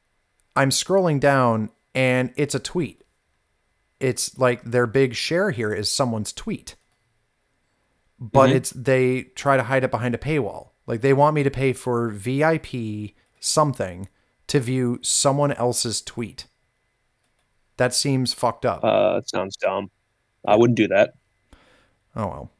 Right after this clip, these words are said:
Speaker 1: Well, I can't get to it, and I'm not gonna fight it too hard while I'm on the show, so screw them. I'll see if I can, if
Speaker 2: Fine.
Speaker 1: I can get a hold of, if I can get a hold of the original video, I'll post it up on our Discord.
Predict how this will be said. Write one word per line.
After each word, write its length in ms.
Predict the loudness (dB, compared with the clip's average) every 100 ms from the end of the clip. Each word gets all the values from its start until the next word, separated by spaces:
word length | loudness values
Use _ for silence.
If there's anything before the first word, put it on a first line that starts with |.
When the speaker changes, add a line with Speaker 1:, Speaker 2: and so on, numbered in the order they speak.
| -8
Speaker 1:
Well, 300 | -4 -4 -6
I 80 | -8
can't 200 | -8 -8
get 140 | -8 -10
to 120 | -10
it, 140 | -8
and 100 | -8
I'm 80 | -8
not 160 | -6 -6
gonna 120 | -10
fight 220 | -8 -8
it 80 | -8
too 160 | -10 -12
hard 220 | -10 -10 -10
while 140 | -10
I'm 100 | -10
on 140 | -14
the 80 | -12
show, 300 | -12 -12 -12
so 280 | -10 -10 -10
screw 320 | -10 -10 -10 -12
them. 300 | -12 -14 -16 _ _ -18 -18 -18 -20 -20 -20 _
I'll 120 | 4
see 120 | 8 8
if 80 | 8
I 100 | 4
can, 140 | 4
if 120 | 4
Speaker 2:
Fine. 100 | 4
Speaker 1:
I 0 | 4
can 100 | 4
get 100 | 4
a 40 |
hold 200 | 4 4
of, 140 | 2 -2
if 140 | -4
I 40 | -2
can 120 | -2
get 100 | -2
a 40 |
hold 280 | 0 0 2
of 80 | 0
the 60 | 0
original 360 | 0 0 -2
video, 640 | 0 -2 -2 -2 -2 -4 -6 -10 -18 -14
I'll 440 | -8 -6 -6 -6 -10 0
post 320 | 0 0 -4
it 60 | -6
up 160 | -4
on 120 | -4
our 100 | -4 -6
Discord. 680 | -8 -10 -8 -8 -8 -12